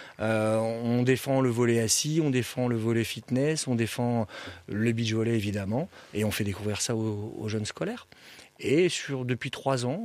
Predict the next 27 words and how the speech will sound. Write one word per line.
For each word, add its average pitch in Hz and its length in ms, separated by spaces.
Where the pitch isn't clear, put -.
euh, 120 220
sur, 117 480
sur - 160
cette 123 240
animation 120 560
qui - 160
précède 135 400
le 120 80
championnat 110 400
de - 60
France, - 320
on 113 60
a 113 60
à 110 40
peu 107 140
près - 160
huit 127 160
cents - 160
scolaires 139 400
qui 123 120
viennent 127 240
sur 113 200
deux 110 120
jours 123 240
découvrir 123 400
le 143 80
volley. 120 240